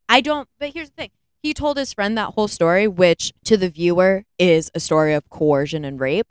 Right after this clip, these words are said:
and he believes him. They still drink at the end. And I think that shows how implicit other men can be when a man that they know or a man that they're close with enacts a crime. It's like, uh, it's a, it's an example, and I can get in,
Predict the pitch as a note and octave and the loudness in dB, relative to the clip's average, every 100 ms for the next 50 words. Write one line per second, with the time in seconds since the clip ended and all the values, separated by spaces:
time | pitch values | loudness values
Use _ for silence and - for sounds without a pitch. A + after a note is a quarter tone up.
0 | - A3 G#3 A#3 G#3 F#3+ E3+ E3+ - B2+ | 4 4 4 2 0 0 0 -4 -8 -16
1 | A#2+ D3+ F#3+ A3+ - G3 F#3 E3+ E3 - | -18 -6 -2 -2 -2 -8 -6 -6 -8 -6
2 | C#3 C#3 - - G#3 G#3 A3+ B3 G#3+ G3 | -6 -8 -6 0 2 2 2 0 0 2
3 | F#3 F#3 F#3+ F#3 F3 - F3 E3+ G3+ F#3 | 2 2 0 0 -2 -6 -6 -4 -2 -2
4 | - _ F3+ F3+ F3 D3+ D3+ D#3 D#3 G3 | -4 _ 4 6 6 2 -4 -6 -4 -2
5 | F#3+ G3+ G3+ G#3 - F3+ F3 D#3+ D#3 D3+ | 0 0 0 -4 -8 0 2 4 2 -4
6 | - _ - F#3 F3 E3 D#3+ D#3 D#3 D#3 | -8 _ -2 0 0 0 0 -2 -2 -6
7 | - - D#3 - D#3+ D#3 D3 D3 C3+ D3+ | -6 -4 -2 -2 -2 0 0 0 0 0
8 | D3+ D3 D3+ D3 D3 - D#3 C#3+ D3+ C#3+ | -2 -4 -4 -2 -2 -2 -2 -2 -2 -4
9 | - _ F3+ F#3 D#3+ D#3 - D#3 - C#3+ | -6 _ -2 0 0 -2 -4 -4 -2 -4
10 | C3 G#2+ E3+ F#3 E3 _ - E3+ - _ | -4 -6 -2 -2 -2 _ -8 -8 -8 _
11 | B3+ A#3+ C4+ B3+ A#3 B3 C4+ C4+ A3+ A3 | -2 0 0 -2 -2 -6 -6 -10 -10 -10
12 | G#3+ F#3+ F#3+ A3 G#3 G3 | -10 -12 -16 -18 -18 -20